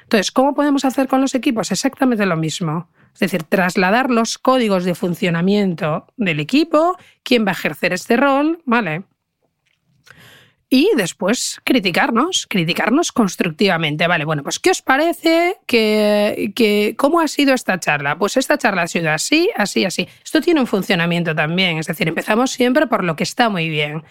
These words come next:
Y después mejoramos, aún así, o le podemos dar una vuelta, o ¿qué os parece si aquí, en vez de introducir esta palabra, utilizamos esta?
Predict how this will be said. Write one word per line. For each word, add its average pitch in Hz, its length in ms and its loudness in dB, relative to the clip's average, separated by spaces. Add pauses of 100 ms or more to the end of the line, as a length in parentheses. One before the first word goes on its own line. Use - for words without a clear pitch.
(320)
Y 262 80 4
después 311 380 0
mejoramos, 285 960 0
aún 190 280 2
así, 277 720 0 (280)
o 320 260 2
le 220 220 -2
podemos 233 480 2
dar 202 180 2
una 175 260 0
vuelta, 233 600 0 (220)
o 240 200 2
¿qué 330 160 2
os - 160 -2
parece 240 480 0
si 208 280 0
aquí, 240 500 0
en 202 180 0
vez 247 140 2
de 254 100 2
introducir 196 540 0
esta 180 320 -2
palabra, 294 500 2 (220)
utilizamos 208 720 0
esta? 165 480 -6